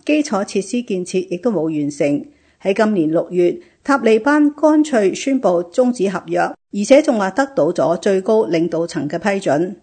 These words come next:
喺呢個之後，中國企業嘅員工指控塔利班強行接管合資企業，甚至到持槍驅逐中方員工，將人員趕出油田，同時就沒收咗十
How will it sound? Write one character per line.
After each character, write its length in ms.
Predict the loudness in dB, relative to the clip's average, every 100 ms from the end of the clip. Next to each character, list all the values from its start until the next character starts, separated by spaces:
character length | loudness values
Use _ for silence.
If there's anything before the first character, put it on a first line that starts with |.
| _ -4
喺 120 | 0
呢 120 | 0
個 140 | -2 -4
之 160 | -4
後， 360 | -2 -2 -4 -8 -4
中 160 | 0
國 160 | 2 0
企 200 | -2 -4
業 40 | -4
嘅 120 | -4
員 280 | -2 -4 -2
工 300 | -2 -4 -8 -16 _ -4
指 180 | -2
控 320 | 0 -2 -4 -4
塔 140 | -6
利 140 | -2 -4
班 300 | -4 -6 -4
強 260 | -2 -2
行 220 | -4 -4 -4
接 200 | -2 -6
管 300 | -4 -4 -4
合 140 | -6 -8
資 220 | -8 -6
企 80 | -4
業， 340 | -2 -2 -2 -4 -20 _
甚 260 | -2 0 2
至 160 | 4
到 200 | 4 2 0
持 200 | -4 -4
槍 380 | -2 0 2
驅 240 | 2 2 0
逐 120 | -2
中 240 | -4 -6 -4
方 240 | -4 -4
員 220 | -4 -4
工， 280 | 0 -2 -2 -12 _ -6
將 240 | -4 -2
人 240 | -4 -6 -4
員 240 | -2 -2
趕 220 | -2 -4 -2
出 100 | -2
油 240 | 0 -2
田， 360 | -2 -2 -2 -6 _
同 200 | -4 -4
時 220 | -2 -4 -4
就 160 | -2
沒 160 | 0 -2
收 320 | 0 0 0
咗 240 | 2 0
十 180 | 0 -6